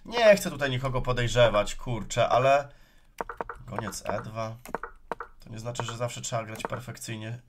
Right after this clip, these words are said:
kompem. Gdzie ja tutaj popełniłem błąd? Jakoś tak bardzo szybko pograł. Wieża, wieża D jeden. Pokazuje wieża D jeden. Tak, pokazuje wieża D jeden. No a to jeszcze, powiedzmy, to są posunięcia, które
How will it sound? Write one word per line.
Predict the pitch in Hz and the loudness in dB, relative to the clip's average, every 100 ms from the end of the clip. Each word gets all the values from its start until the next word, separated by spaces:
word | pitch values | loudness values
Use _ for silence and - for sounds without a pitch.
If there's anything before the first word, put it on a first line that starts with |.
| - | -8
kompem. | 110 101 92 95 95 - _ _ - - - - - - | -4 -6 -4 -6 -8 -20 _ _ -12 -12 -18 -20 -20 -14
Gdzie | 117 | -10
ja | 151 | -8
tutaj | - 175 | -8 -12
popełniłem | 180 190 156 156 151 | -12 -14 -12 -8 -6
błąd? | 117 107 95 87 - - - - - | -4 -4 -4 -4 -8 -8 -14 -20 -20
Jakoś | 120 - | -18 -14
tak | 147 - - | -10 -10 -8
bardzo | 135 156 - | -6 -6 -8
szybko | 180 180 - 185 | -10 -12 -14 -12
pograł. | 147 107 98 95 | -8 -6 -8 -10
Wieża, | 92 131 127 135 135 - - - - - - - - | -10 -12 -8 -8 -8 -12 -20 -20 -20 -20 -20 -20 -16
wieża | - 127 143 | -12 -10 -8
D | 113 | -8
jeden. | 101 104 98 123 156 180 _ _ _ | -6 -6 -6 -8 -8 -16 _ _ _
Pokazuje | - - 110 113 107 | -20 -14 -14 -10 -8
wieża | 110 104 | -6 -4
D | 104 | -4
jeden. | 104 117 135 - - - - - - - - - _ _ _ _ _ | -6 -6 -8 -10 -16 -20 -20 -20 -20 -20 -20 -20 _ _ _ _ _
Tak, | - 104 92 | -8 -8 -8
pokazuje | - - 117 127 104 | -12 -14 -12 -10 -10
wieża | 92 - | -10 -10
D | - 87 | -10 -10
jeden. | 87 - 76 - - - - - - - - | -12 -12 -14 -16 -12 -12 -12 -20 -20 -20 -14
No | |
a | 127 | -14
to | 131 | -12
jeszcze, | 135 - - | -14 -14 -14
powiedzmy, | 139 147 147 135 | -14 -14 -14 -16
to | - | -16
są | - | -12
posunięcia, | - 180 170 151 - | -10 -8 -10 -14 -16
które | - 180 160 | -14 -10 -10